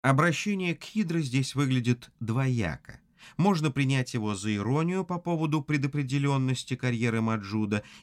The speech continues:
или же как обещание серьезных перемен, открывающих действительно заманчивые и даже чудесные перспективы.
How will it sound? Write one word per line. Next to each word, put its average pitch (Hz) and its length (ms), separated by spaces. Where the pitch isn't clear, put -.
или 196 300
же 208 200
как 123 360
обещание 117 800
серьезных 101 800
перемен, 127 580
открывающих 113 920
действительно 123 1040
заманчивые 127 1000
и 117 180
даже 98 360
чудесные 95 840
перспективы. 95 1000